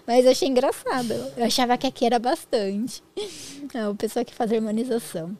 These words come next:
Olha o Davidson. Salve, Davidson. Qual história mais engraçada da sua vida que você mudaria se pudesse? Tem alguma coisa que você mudaria?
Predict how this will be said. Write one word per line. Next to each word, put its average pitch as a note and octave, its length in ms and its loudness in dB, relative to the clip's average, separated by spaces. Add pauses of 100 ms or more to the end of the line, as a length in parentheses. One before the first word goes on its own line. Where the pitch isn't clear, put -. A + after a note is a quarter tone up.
(220)
Olha C4+ 200 2
o - 20 6
Davidson. B3+ 500 4
Salve, E4 300 2
Davidson. F4 680 4 (680)
Qual F#4+ 240 8
história F#4 580 8
mais E4+ 200 4
engraçada E4 520 4
da D4+ 120 4
sua F4 180 6
vida D4+ 380 2
que E4 120 -4
você D#4 240 0
mudaria D#4+ 440 4
se - 140 -2
pudesse? C4 1000 4
Tem E4 160 4
alguma A#3+ 280 4
coisa A#3+ 320 2
que - 100 -10
você A3+ 160 -2
mudaria? A3 640 0